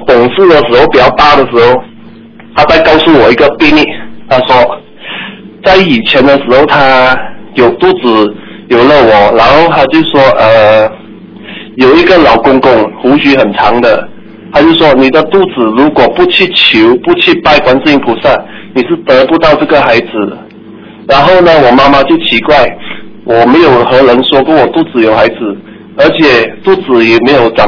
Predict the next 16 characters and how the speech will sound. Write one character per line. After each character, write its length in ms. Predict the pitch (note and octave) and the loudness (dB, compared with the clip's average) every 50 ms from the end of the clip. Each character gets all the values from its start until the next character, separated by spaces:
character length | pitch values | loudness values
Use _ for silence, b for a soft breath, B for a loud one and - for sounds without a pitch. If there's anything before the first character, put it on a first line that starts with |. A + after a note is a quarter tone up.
| G#2 G#2 - | -2 -2 -2
大， 220 | - - B2+ B2 | 0 0 2 2
没 120 | B2+ D3 C#3+ | 2 2 2
有 260 | B2 A2 G#2 G#2+ G#2 - - | 2 0 0 -2 -6 -4 -2
看 140 | D#3+ D3+ | -2 0
不 80 | C#3+ D3 | 0 -2
到。 240 | - - C#3+ C3 B2+ B B B B B B - | 0 0 0 0 0 B B B B B B -6
他 80 | - D3+ | -2 -2
就 80 | E3+ E3+ | 0 0
说 140 | F3 D#3+ C3 - | 0 0 0 0
，“怎 140 | - B2 A#2+ | 0 0 2
么 120 | B2+ C#3+ | 2 2
你 140 | C#3 B2 G#2 | 2 0 -2
可 140 | - - C#3 | -2 -2 -2
以 40 | B2 | -2
看 240 | - - D3+ C#3 C#3 | -2 -2 -2 -2 0
到？” 180 | - C#3 B2+ | 0 0 0